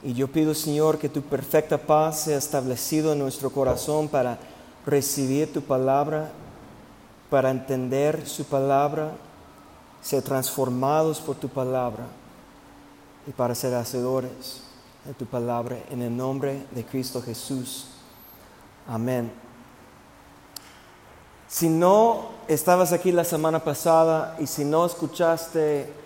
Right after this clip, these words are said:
la grabación, hablamos la semana pasada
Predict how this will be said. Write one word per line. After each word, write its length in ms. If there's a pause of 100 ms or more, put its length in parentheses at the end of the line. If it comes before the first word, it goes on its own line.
(200)
la 120
grabación, 760 (2750)
hablamos 880
la 160
semana 480
pasada 560